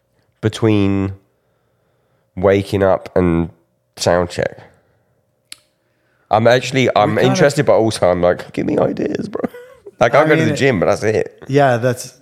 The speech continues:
Speaker 2: the, it's wake up, coffee, get, get situated in the room, gym, sound check, hang out, maybe riff a little bit, and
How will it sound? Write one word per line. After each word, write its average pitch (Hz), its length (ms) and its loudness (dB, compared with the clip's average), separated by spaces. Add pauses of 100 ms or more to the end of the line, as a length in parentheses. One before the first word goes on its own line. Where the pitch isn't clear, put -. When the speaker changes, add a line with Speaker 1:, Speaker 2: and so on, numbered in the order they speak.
Speaker 2:
the, 113 320 -10 (760)
it's 123 260 -8
wake 123 280 -4
up, 127 320 -2
coffee, 123 600 -2 (1800)
get, - 520 -6
get 120 180 -4
situated 123 580 -4
in 120 140 -2
the 117 80 -4
room, 139 540 -2 (460)
gym, 123 440 -4 (680)
sound 120 300 -6
check, 117 280 -6 (2000)
hang 117 220 -6
out, 117 280 -6
maybe 113 420 -6 (560)
riff 113 260 -6
a 123 40 -6
little 113 200 -8
bit, 117 320 -6 (520)
and 98 480 -10